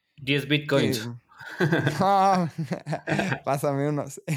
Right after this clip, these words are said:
Speaker 2: Este, que me, que me pueden permitir hacerlo ya un poco más tranquilo. Y también llegué a un punto en el que decía, "Ok, ¿con qué objetivo estoy haciendo trading?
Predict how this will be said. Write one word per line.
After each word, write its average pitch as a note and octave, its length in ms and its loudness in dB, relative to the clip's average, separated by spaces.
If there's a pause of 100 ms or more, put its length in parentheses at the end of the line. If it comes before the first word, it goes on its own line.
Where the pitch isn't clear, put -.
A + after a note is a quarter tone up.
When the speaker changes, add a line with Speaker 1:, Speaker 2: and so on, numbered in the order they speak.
(680)
Speaker 2:
Este, D#3+ 580 -2
que F3 120 -2
me, F3+ 220 -2
que F#3 100 2
me F3+ 100 2
pueden A3+ 260 0
permitir F#3+ 440 0
hacerlo F3+ 920 0
ya D3+ 240 0
un D#3+ 140 0
poco D#3 180 -4
más D3 200 -2
tranquilo. D#3 580 -4 (1300)
Y E3+ 100 0
también F3+ 340 4
llegué C4+ 140 4
a A#3+ 40 4
un A#3 160 4
punto G#3 300 2
en G3+ 80 2
el E3 140 0
que D3+ 100 -2
decía, C#3 500 -2 (400)
"Ok, C#3+ 140 -10 (340)
¿con D#3 180 -2
qué G3 120 -2
objetivo A#3 480 -2
estoy F#3+ 240 -2
haciendo D3 380 -4
trading? B2+ 420 -10